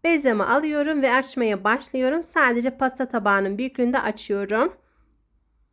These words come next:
Diğer taraftan yüz gram tereyağı erittim. Üzerine yarım çay bardağı sıvı yağ ilavesi yapıyorum.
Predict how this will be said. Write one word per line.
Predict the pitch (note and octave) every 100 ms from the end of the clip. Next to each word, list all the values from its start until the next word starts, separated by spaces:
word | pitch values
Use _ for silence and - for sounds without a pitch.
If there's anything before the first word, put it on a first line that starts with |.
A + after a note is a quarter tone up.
| _ _ _ _ _ _ _ _ - A#3+
Diğer | D#4 C#4 D4+
taraftan | D4 C#4+ C4+ C#4 C#4
yüz | C#4 C#4 C4 -
gram | A#3+ A#3 D4 E4 _ _ _ _ _ _ _ -
tereyağı | C#4+ C4+ A#3+ G3 -
erittim. | B3+ D4 - D4+ D#4
Üzerine | C#4 C#4+ C#4+ A#3+ A#3+ B3 D4+
yarım | C4 B3+ C#4+
çay | - B3 A3
bardağı | G3+ F#3 F#3+ B3+
sıvı | - C4
yağ | B3+ A3+ G3+
ilavesi | A#3+ C#4 C#4+ D4 -
yapıyorum. | D4 C4+ C#4 C4+ C4+ E4